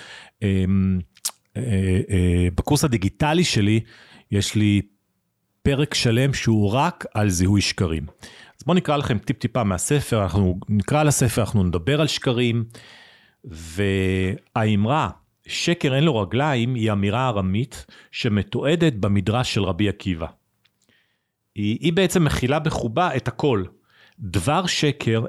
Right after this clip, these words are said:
אין לו קיום, והשקרן סופו שיתגלה, והיא תחזיל גמור, דהיינו, השאר צא ולמד."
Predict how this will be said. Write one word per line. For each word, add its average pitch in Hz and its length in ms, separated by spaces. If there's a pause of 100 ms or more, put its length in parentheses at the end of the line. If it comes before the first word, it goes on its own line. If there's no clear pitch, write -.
(100)
אין 170 140
לו 196 160
קיום, 117 640
והשקרן 117 960 (340)
סופו - 520
שיתגלה, 107 840 (960)
והיא 135 300
תחזיל 151 380
גמור, 147 520
דהיינו, 202 580 (180)
השאר 175 460
צא - 200
ולמד." 117 460